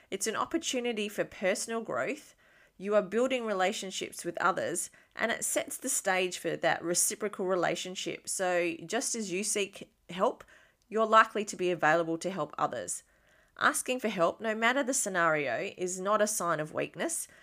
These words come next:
It's a recognition of your willingness to learn and grow. It's also shows that you can collaborate with others and build strong relationships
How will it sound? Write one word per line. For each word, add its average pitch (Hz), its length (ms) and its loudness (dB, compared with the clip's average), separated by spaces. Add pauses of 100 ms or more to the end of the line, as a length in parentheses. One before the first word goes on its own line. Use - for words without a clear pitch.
(140)
It's 180 180 -4
a 185 80 2
recognition 208 800 -2
of 165 200 -4
your 165 120 2
willingness 196 540 -2
to - 120 -4
learn 165 460 0
and 165 260 -8
grow. 139 400 -2 (380)
It's 151 260 -6 (420)
also 170 560 2 (240)
shows 175 440 2
that - 100 -4
you 165 300 0
can 151 180 -8
collaborate 190 560 4
with 180 180 -4
others 240 400 0 (240)
and 180 200 -4
build 170 240 -2
strong 156 280 -2
relationships 156 840 -4